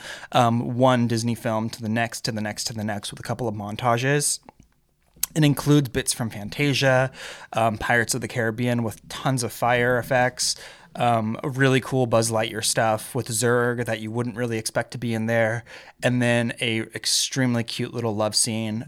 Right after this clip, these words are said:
um, that I'll let Paige mention. But yeah, World of Color is so <laughs> amazing. I mean, it, it is probably my favorite nighttime spectacular out of any park.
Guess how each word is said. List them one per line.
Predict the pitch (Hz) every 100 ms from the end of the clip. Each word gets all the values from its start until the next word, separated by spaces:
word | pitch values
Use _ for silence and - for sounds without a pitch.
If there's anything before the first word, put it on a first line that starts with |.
| -
um, | 107 104 101
that | 113
I'll | 110
let | 110 -
Paige | 101 101 101 - _
mention. | - 104 101 107 101
But | 98 107 104 - - - -
yeah, | 139 139 117
World | 113 143 214
of | 240
Color | - 123 131 127
is | - 107 110 107 - - _
so | - - - 135
<laughs> | - 160 131
amazing. | 123 113 98 101 98 101 -
I |
mean, | 117
it, | 120 127 - -
it | 131 127 -
is | 120 107 104 101 - _ _ _ _ _
probably | - 135 123 120 127 113 104 104
my | 104
favorite | - 107 107 - - _ _ -
nighttime | 104 - 104 104
spectacular | - - 104 - 110
out | 104
of | 107
any | 104 104
park. | 110 110 -